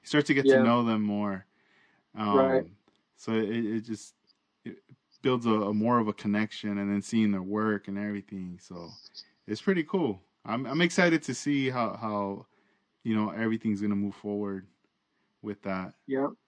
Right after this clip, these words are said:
Speaker 1: Yeah. Is there any,
Speaker 2: Yeah.
Speaker 1: um, any, any shout outs or anybody you wanna shout out before we wrap this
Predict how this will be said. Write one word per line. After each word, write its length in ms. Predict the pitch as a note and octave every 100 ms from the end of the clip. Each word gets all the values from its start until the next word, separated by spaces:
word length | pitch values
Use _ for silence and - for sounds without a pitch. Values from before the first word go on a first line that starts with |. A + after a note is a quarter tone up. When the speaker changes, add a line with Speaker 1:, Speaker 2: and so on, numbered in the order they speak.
| _ _ _ _ _ _ _ _ _ _
Speaker 1:
Yeah. 240 | A#2 G2 G2+
Is 140 | A2+
there 180 | D3+ E3
any, 260 | E3+ E3+ E3+
Speaker 2:
Yeah. 240 | D3+ A#2+
Speaker 1:
um, 140 | G#2 G2
any, 280 | C#3 D#3 A2
any 200 | D3 C#3+
shout 340 | - C3+ D3+
outs 320 | F3+ F3+ F3 D#3+
or 40 |
anybody 300 | D3+ D3+ D3+
you 60 | D3
wanna 180 | C#3+ C3
shout 200 | D3 D3
out 80 |
before 240 | C#3 A#2+ C#3+
we 80 | C3+
wrap 260 | C3+ C3+
this 280 | C#3 C3